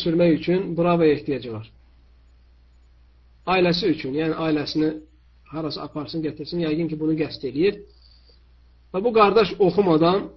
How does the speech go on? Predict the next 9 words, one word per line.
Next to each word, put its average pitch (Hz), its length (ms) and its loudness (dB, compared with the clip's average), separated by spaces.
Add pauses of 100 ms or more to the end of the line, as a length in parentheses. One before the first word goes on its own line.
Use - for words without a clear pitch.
(140)
Bravanı 185 460 4
pulla 185 320 4
ala 175 160 2
bilərmi? 160 400 2 (1300)
Təbii 208 260 2
ki, 190 120 -6
qardaşlar, 175 600 2
biz, 185 180 4 (1500)
e, 165 80 2